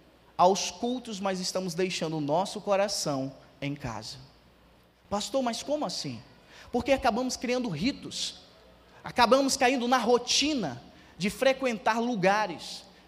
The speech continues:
Entenda, meu irmão, Deus não criou você para frequentar lugares. Deus criou você para viver a adoração do relacionamento em todas as instâncias da sua vida. Você precisa entender que Deus quer se relacionar com você,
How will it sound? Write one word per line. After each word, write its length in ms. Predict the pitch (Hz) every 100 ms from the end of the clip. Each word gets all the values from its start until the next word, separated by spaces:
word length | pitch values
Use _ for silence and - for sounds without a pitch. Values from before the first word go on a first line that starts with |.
| - - - _ _
Entenda, 560 | 247 226 175 269 294 262
meu 160 | 254
irmão, 540 | 233 220 277 240 151 143
Deus 320 | 185 247 277
não 100 | 254
criou 320 | 262 220 220 254
você 380 | 247 226 -
para 160 | 240 220
frequentar 560 | 220 233 226 190 196 226
lugares. 640 | 180 156 151 120 120 - - -
Deus 320 | 156 220 254
criou 300 | - 208 226
você 360 | 233 220 - 185
para 240 | 185 185
viver 520 | 175 196 139 160 185
a 200 | 156 190
adoração 720 | 214 175 202 202 - - 156 - -
do 140 | 156
relacionamento 1120 | 135 131 190 220 208 - 202 196 160 175 180
em 100 | 180
todas 480 | 180 - 185 196 175
as 140 | 180 165
instâncias 540 | 196 - 180 180 131
da 100 | 120
sua 180 | - 123
vida. 240 | 113 113 - - - - - -
Você 200 | 175 -
precisa 440 | - 247 339 294
entender 500 | 262 269 247 226 233
que 120 | 214 180
Deus 240 | 175 220
quer 140 | 226
se 100 | 214
relacionar 440 | 208 196 202 202 185
com 180 | 208 208
você, 340 | 196 - 175